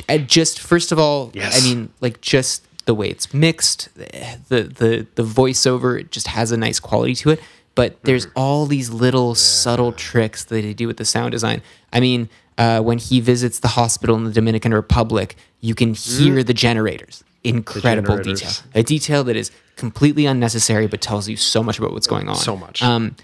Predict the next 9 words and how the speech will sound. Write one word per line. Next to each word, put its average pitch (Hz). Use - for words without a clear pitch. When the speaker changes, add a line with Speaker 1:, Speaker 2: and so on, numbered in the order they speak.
Speaker 2:
Yeah. 90
Speaker 1:
yeah, 107
one 135
of 131
the 127
things 127
that 120
everyone, 113
uh, 123